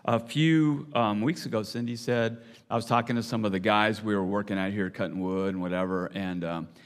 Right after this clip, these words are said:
some of the guys were interested in writing, and obviously I'm obviously very interested in writing. And so we started talking about that, and, uh, Cindy and I talked, and she said, "Would you start, like, a writing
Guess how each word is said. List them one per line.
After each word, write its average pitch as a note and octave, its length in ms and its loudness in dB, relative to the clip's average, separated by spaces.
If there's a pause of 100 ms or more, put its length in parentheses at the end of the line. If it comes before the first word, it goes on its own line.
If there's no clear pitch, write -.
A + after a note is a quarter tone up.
(100)
some A2+ 200 -4
of G#2+ 60 0
the G#2 40 0
guys F#2+ 260 0
were G2 120 -2
interested G2 440 -6
in G2 160 -4
writing, F2+ 600 0
and F2 200 0
obviously E2 380 -4
I'm E2+ 340 -4
obviously E2+ 440 -4
very F2+ 260 0
interested E2+ 240 -6
in E2 80 -4
writing. E2 400 0
And E2 180 -4 (220)
so A#2+ 140 -2
we G#2+ 80 -2
started G2+ 260 -2
talking C3+ 220 2
about F#2 220 0
that, G2 320 2
and, G#2+ 280 -6 (140)
uh, F#2+ 280 0
Cindy A2+ 300 2
and G2+ 80 2
I F#2+ 80 -2
talked, F2+ 300 -2
and F#2 160 -2
she - 120 -8
said, F2+ 220 -6
"Would F#2 180 -2
you G2 220 2
start, F#2 380 -2
like, F#2+ 100 -2
a E2+ 80 -4
writing F2 580 0